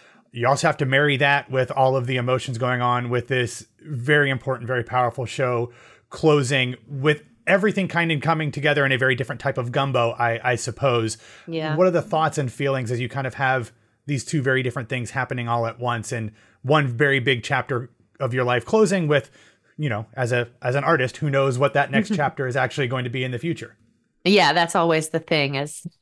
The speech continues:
Speaker 2: as a freelance artist. Um, who knows? Uh, I'm, uh, you know, originally I had scheduled this concert to just be on my night off from Harmony. Um, and so I always assumed it would be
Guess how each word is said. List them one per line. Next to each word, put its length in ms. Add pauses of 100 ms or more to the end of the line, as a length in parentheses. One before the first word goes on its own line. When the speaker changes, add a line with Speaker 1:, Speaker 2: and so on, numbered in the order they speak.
(140)
Speaker 2:
as 140
a 80
freelance 580
artist. 500
Um, 360
who 240
knows? 380 (540)
Uh, 380 (340)
I'm, 540 (240)
uh, 160
you 120
know, 180
originally 440
I 140
had 120
scheduled 340
this 120
concert 380
to 100
just 180
be 100
on 120
my 140
night 240
off 360
from 280
Harmony. 640 (380)
Um, 420
and 160
so 140
I 140
always 300
assumed 400
it 100
would 160
be 560